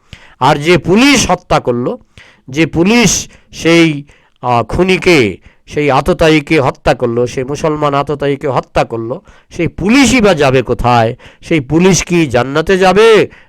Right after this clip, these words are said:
না জাহান্নামে যাবে? আমি কোরআনটা একটু ভালো করে বুঝতে চাইছি, আপনারা দয়া করে আমাকে সাহায্য করুন কোরআন বোঝার ব্যাপারে।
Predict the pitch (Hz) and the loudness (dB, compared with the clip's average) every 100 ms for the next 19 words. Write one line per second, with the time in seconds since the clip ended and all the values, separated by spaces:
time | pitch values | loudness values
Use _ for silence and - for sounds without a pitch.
0 | - 143 131 151 190 175 135 117 104 90 | -8 -6 0 0 2 0 -2 -2 -6 -10
1 | 95 - - - 185 190 190 190 180 165 | -14 -18 -16 -4 0 0 2 2 2 0
2 | 160 175 143 143 151 151 147 131 139 - | 0 0 2 2 2 2 0 2 -2 -2
3 | 117 - 82 - - - - - - - | -6 -4 -8 -10 -16 -18 -20 -14 -10 -6
4 | 127 123 127 208 220 214 208 180 165 156 | -2 0 2 4 4 4 4 4 2 0
5 | 147 143 160 147 156 143 135 117 - - | 0 0 0 0 -2 0 -2 -4 -12 -20
6 | _ 151 156 151 143 131 127 135 131 120 | _ 2 4 2 2 0 2 2 2 0
7 | 113 110 98 90 | -2 -2 -6 -8